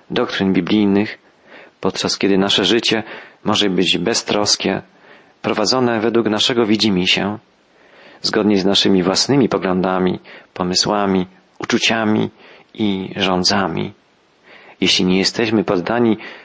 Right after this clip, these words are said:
procesowi przemiany, jeśli nasze umysły i serca nie są stale przekształcane przez Chrystusa,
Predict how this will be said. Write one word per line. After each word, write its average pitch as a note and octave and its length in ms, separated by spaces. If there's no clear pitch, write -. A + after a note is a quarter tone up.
procesowi A2+ 480
przemiany, F#2+ 680
jeśli A2+ 260
nasze A#2+ 300
umysły A2+ 480
i F#2+ 60
serca C3+ 500
nie C#3 100
są C#3 200
stale D3 360
przekształcane B2+ 840
przez - 220
Chrystusa, - 640